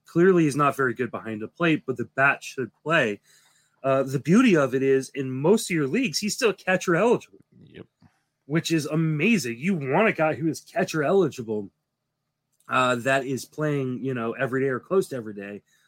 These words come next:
Speaker 1: Uh, you know, here's the thing about Atlanta. It's such a weird organization.
Speaker 2: Yeah.
Speaker 1: You know, and,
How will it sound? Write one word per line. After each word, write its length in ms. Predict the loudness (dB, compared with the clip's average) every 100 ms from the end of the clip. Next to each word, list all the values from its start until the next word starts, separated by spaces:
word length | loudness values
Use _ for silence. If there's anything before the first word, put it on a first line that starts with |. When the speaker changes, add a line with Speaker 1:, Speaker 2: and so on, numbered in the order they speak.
| _ _
Speaker 1:
Uh, 480 | -2 0 0 0 -4 -10 _ _ _ _ _ _ _ _ _ -20 -20 _ -2
you 160 | 2
know, 160 | 2 0 -8 -16 _ _ _ _ _ _ _ _ _
here's 200 | -4 -2
the 60 | 0
thing 200 | 2 2
about 180 | 4 0
Atlanta. 340 | -2 -4 -4
It's 180 | -6 -6
such 160 | -4
a 60 | -2
weird 440 | -2 -4 -4 -2
organization. 840 | -4 -6 -10 -12 -10 -12 -14 -18 -10
Speaker 2:
Yeah. 80 | -6
Speaker 1:
You 80 | -4
know, 180 | -4
and, 240 | -4 -6